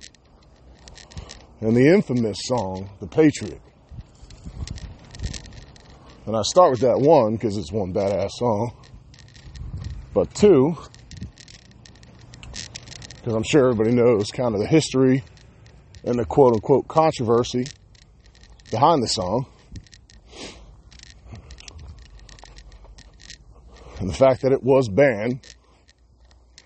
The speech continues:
And no one really understands exactly why, or there's no official reason why. 'Cause there certainly was no copyright infringement. You know, no laws were broken.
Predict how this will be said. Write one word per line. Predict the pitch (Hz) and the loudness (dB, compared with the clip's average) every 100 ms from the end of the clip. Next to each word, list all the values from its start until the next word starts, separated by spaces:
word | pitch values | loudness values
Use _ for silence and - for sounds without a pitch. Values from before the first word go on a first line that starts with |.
| _ _ _ _ _ - | _ _ _ _ _ -2
And | 117 | 4
no | 202 | 6
one | 233 147 | 6 4
really | 151 160 120 | 4 4 2
understands | 135 98 - 131 117 104 98 | 0 -4 -6 -4 -4 -6 -10
exactly | 87 135 160 - 98 | -4 -2 -2 -4 -12
why, | 76 73 67 92 | -10 -8 -6 -6
or | 87 95 | -6 -8
there's | 85 101 | -8 -4
no | 107 | -2
official | 95 - 127 104 | -2 -2 -2 -2
reason | 101 104 90 90 | -2 -2 -4 -2
why. | 104 82 80 - - - _ - - _ _ _ _ _ - - _ | 0 0 -2 -10 -18 -20 _ -20 -20 _ _ _ _ _ -20 -20 _
'Cause | 107 113 | 0 2
there | 117 | 2
certainly | - 196 160 139 | 4 4 4 2
was | 120 117 | 0 0
no | 120 110 | 0 -2
copyright | - 123 113 117 117 | 0 0 0 -2 -2
infringement. | 117 - 113 113 117 117 _ - - - - - - - - _ _ - - _ - - - _ _ - _ _ _ - - | -2 -4 -4 -4 -4 -6 _ -20 -20 -20 -20 -20 -20 -20 -20 _ _ -20 -20 _ -20 -20 -20 _ _ -20 _ _ _ -18 -2
You | 113 | 2
know, | 113 104 | 2 2
no | 131 | 2
laws | 120 123 123 117 | 6 6 6 2
were | 120 | -2
broken. | 101 113 107 120 | -2 0 0 -4